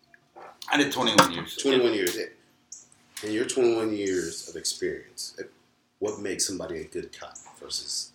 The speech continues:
Speaker 2: a bad cop? Because I, I am gonna eventually do a podcast on this because there's great cops,
Speaker 1: Wow.
Speaker 2: good cops,
Speaker 1: Invite me
Speaker 2: bad
Speaker 1: back on
Speaker 2: cops,
Speaker 1: that one.
Speaker 2: and corrupt cops, which is, everybody thinks bad cops are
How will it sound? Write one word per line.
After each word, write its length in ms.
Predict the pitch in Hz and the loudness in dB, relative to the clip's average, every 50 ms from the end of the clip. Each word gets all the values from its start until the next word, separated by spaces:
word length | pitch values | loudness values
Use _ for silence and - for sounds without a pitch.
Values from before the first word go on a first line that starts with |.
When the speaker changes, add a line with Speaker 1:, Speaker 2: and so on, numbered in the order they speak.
| _ | _
Speaker 2:
a 160 | - - - - | -20 -20 -18 -18
bad 200 | - - - - | -16 -18 -18 -20
cop? 420 | - - _ _ - - - - | -20 -20 _ _ -12 -12 -6 -4
Because 220 | 123 120 127 - | -2 0 0 2
I, 180 | 113 143 160 151 - | 2 2 2 2 2
I 140 | 123 147 151 | 4 4 6
am 140 | 147 143 135 | 6 6 6
gonna 200 | 131 123 120 - | 6 4 4 2
eventually 460 | - 120 117 107 110 110 110 - - 104 | 2 0 0 0 -2 -4 -4 -6 -6 -4
do 120 | 101 95 | -4 -4
a 40 | 87 | -4
podcast 560 | - - 110 107 107 101 - 98 87 80 - 85 | -4 -4 -4 -4 -4 -4 -4 -6 -6 -6 -6 -8
on 80 | 78 78 | -8 -8
this 160 | 78 78 - | -8 -8 -10
because 640 | - - - 92 82 78 82 - - - - - - _ _ _ - | -12 -12 -10 -8 -8 -8 -8 -10 -14 -18 -20 -20 -20 _ _ _ -4
there's 380 | 90 85 78 80 - - - - _ _ | -2 -2 -2 -2 -6 -8 -12 -16 _ _
great 260 | - 101 113 131 - 131 | -4 -2 -2 -2 -2 -4
cops, 460 | 131 131 131 - - - - - - _ - | -6 -6 -6 -6 -6 -8 -8 -8 -10 _ -12
Speaker 1:
Wow. 180 | - 98 - - - | -10 -10 -10 -8 -4
Speaker 2:
good 260 | 117 123 143 143 - | -2 -2 -2 -2 -2
cops, 320 | 135 123 123 123 - - | -4 -4 -4 -4 -4 -4
Speaker 1:
Invite 280 | 101 95 107 127 139 151 | 0 2 2 2 4 4
me 60 | 151 | 6
Speaker 2:
bad 240 | 123 127 143 143 143 | 6 8 8 8 6
Speaker 1:
back 60 | 143 | 6
on 100 | 147 143 | 6 6
Speaker 2:
cops, 100 | 147 151 143 | 6 6 4
Speaker 1:
that 60 | 123 | 2
one. 80 | 113 113 | 2 -2
Speaker 2:
and 80 | 113 | -2
corrupt 400 | 113 117 95 95 117 120 - - | -4 -6 -2 2 2 2 2 0
cops, 260 | - - - - - 87 | -4 -6 -6 -6 -6 -8
which 80 | 85 85 | -6 -6
is, 200 | - - - - _ - - _ - - - - _ _ _ - | -6 -8 -10 -12 _ -20 -20 _ -20 -20 -20 -20 _ _ _ 0
everybody 360 | 113 123 120 117 113 110 107 | 0 0 2 2 2 2 2
thinks 340 | 107 - 104 101 95 - - - - 101 - | 0 0 -2 -2 -2 -4 -8 -16 -20 -6 0
bad 260 | 107 107 117 123 - | 2 2 2 2 0
cops 360 | - 117 101 92 92 - - | -2 -2 -2 -2 -2 -2 -2
are 260 | 90 85 80 78 78 | -4 -4 -4 -6 -8